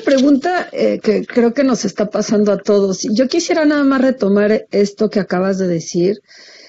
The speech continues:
eh, el cambio de la cultura laboral, ¿no? O sea, el coronavirus, el covid diecinueve, ya cambió la forma de trabajar e interactuar a diario con las personas. O sea, eso ya es una realidad.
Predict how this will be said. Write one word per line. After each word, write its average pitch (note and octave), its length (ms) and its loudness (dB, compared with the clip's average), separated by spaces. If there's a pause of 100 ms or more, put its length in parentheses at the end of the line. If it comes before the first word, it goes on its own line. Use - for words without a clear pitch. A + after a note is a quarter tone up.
(220)
eh, G3 280 0
el G3+ 180 2
cambio C4 320 2
de C4 80 2
la G3 140 0
cultura G#3+ 440 2
laboral, E3+ 640 0
¿no? E3+ 120 -6
O - 80 -10
sea, F#3 220 -4
el G3+ 240 -2
coronavirus, A3 840 2
el F3+ 120 2
covid G3 280 0
diecinueve, G#3 880 0
ya G#3+ 440 -2
cambió G#3 580 4
la G3 160 2
forma F#3+ 360 -2
de E3+ 80 -2
trabajar E3+ 680 -4
e F#3+ 80 -2
interactuar F3 540 -4
a F3+ 100 -2
diario F3 300 0
con E3 140 -2
las C3+ 140 -6
personas. - 580 -8
O - 40 -20
sea, F#3 100 -4
eso G3+ 160 0
ya A3+ 140 2
es G#3+ 120 0
una A3 220 4
realidad. F3 600 0